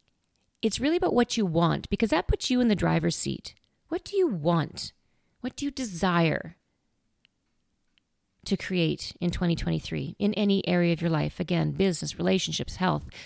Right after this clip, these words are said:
and kinda look at them all. Um, don't focus all of your New Year's resolutions or intentions. I think intentions is a better word, but don't set them all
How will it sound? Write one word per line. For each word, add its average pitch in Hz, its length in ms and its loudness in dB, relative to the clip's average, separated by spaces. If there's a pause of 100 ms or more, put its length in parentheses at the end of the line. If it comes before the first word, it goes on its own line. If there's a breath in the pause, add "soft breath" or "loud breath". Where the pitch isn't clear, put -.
(220 loud breath)
and 214 180 2
kinda 392 220 2
look 359 140 0
at - 80 0
them 208 120 6
all. 175 400 4 (560 soft breath)
Um, 165 260 2
don't 240 200 4
focus 247 320 2
all 208 280 6
of 220 60 2
your 208 140 2
New 208 100 6
Year's 208 220 4
resolutions 190 920 6 (260 loud breath)
or 151 100 -2
intentions. 196 600 4
I 190 60 4
think 233 160 4
intentions 196 460 6
is 156 100 0
a 170 60 4
better 165 240 4
word, 175 400 6 (480 loud breath)
but 202 140 2
don't 294 280 8
set 262 240 2
them 220 120 4
all 220 500 6